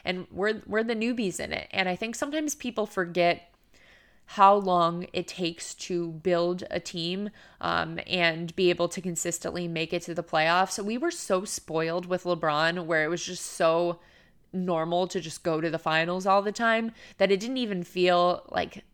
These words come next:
it was hard, you know? But it's very hard. It is extremely hard to go to the finals, let alone to win a playoff series. Like, that is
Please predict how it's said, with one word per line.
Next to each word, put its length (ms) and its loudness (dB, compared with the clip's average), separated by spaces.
it 120 -2
was 160 -4
hard, 420 -2
you 120 -2
know? 260 -4
But 280 0
it's 160 -4
very 440 2
hard. 440 4
It 100 2
is 160 2
extremely 800 -2
hard 260 4
to 60 -4
go 180 2
to 120 2
the 80 -6
finals, 500 0
let 200 6
alone 380 6
to 140 -2
win 440 -2
a 300 2
playoff 600 4
series. 640 -2
Like, 180 -6
that 140 6
is 300 0